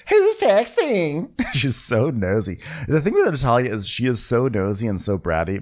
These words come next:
but she's also been mostly right in literally every situation I've found. <laughs> But she is so bratty.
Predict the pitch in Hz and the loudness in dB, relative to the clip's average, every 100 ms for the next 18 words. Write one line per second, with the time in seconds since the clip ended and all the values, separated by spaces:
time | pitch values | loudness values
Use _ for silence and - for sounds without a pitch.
0 | 87 104 104 113 123 190 185 131 _ 120 | -6 -6 -4 -4 -4 -4 -4 -6 _ -4
1 | 113 107 101 - _ - 92 92 107 - | -2 -2 -4 -8 _ -6 -2 0 -2 -2
2 | 123 101 90 120 104 95 90 107 - 85 | -4 -2 -2 0 -2 -2 -2 -2 -2 -4
3 | 92 - 87 80 80 - 104 107 120 117 | -4 -6 -6 -8 -8 -4 -2 -2 -2 -2
4 | 127 139 - 131 - 165 139 95 101 90 | -2 -6 -6 -4 -2 -2 -2 -4 -4 -4
5 | - 71 76 76 | -4 -4 -4 -8